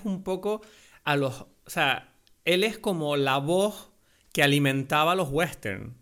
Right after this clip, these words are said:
¿sabes? Como e-, él, él era como ese, esa figura que creaba estas, eh, estas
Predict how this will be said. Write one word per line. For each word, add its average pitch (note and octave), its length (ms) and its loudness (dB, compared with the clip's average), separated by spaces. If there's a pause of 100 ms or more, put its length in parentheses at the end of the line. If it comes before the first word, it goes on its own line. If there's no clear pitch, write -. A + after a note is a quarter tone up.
¿sabes? C3 380 2
Como F3 240 -2
e-, F#3+ 140 2 (120)
él, F3 80 2
él F3 280 0
era G3 260 -2
como D#3 380 -2 (420)
ese, F3+ 640 2
esa F#3 180 -2
figura F#3 640 2 (220)
que D3 160 -2
creaba C#3+ 720 4
estas, C3 400 -4 (320)
eh, B2 640 0
estas A#2+ 720 -4